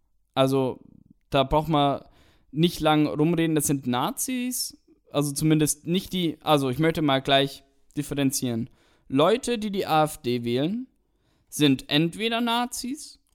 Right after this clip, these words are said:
oder Vollidioten. ParteimitgliederInnen sind Nazis. Das möchte ich jetzt, das ist eine, ähm, These, die könnt ihr jetzt dumm finden und könnt ihr sagen, „Flo, du laberst absoluten Schwachsinn.“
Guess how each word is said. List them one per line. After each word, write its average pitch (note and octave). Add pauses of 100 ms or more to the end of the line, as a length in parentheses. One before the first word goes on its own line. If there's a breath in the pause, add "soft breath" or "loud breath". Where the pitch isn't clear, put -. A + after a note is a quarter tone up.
oder F#3
Vollidioten. G#2+ (1500 soft breath)
ParteimitgliederInnen D3+ (560)
sind D3
Nazis. - (420)
Das D#3
möchte F#3+
ich F3+
jetzt, F3
das F3
ist E3+
eine, D#3+
ähm, B2 (280 soft breath)
These, A3+
die E3
könnt D#3
ihr C3
jetzt -
dumm A3
finden A#3+
und D#3+
könnt D3
ihr B2
sagen, A#2+
„Flo, E3+
du G#3+
laberst A2+
absoluten B2
Schwachsinn.“ E3+